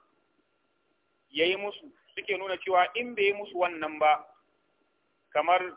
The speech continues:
ba za su yi imani ba. Za ga abubuwa da yawa in ka karanta misali cikin Suratul Isra,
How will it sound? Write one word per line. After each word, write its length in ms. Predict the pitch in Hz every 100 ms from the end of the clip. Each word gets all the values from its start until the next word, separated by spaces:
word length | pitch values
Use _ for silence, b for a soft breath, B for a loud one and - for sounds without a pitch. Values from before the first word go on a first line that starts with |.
| - -
ba 100 | 151
za 200 | 175 202
su 60 | 165
yi 200 | 165 165
imani 320 | 165 160 147 120
ba. 80 | - _ _ _ _ _ _ _ _ _ _ _ _ _ _ _ -
Za 120 | 170
ga 120 | 170
abubuwa 320 | 185 190 185
da 100 | 156
yawa 320 | 175 180 170 175
in 80 |
ka 80 | 180
karanta 480 | 185 170 160 170 165
misali 360 | 151 - 175 160
cikin 200 | - 160
Suratul 300 | 170 165 151
Isra, 400 | - - 151 139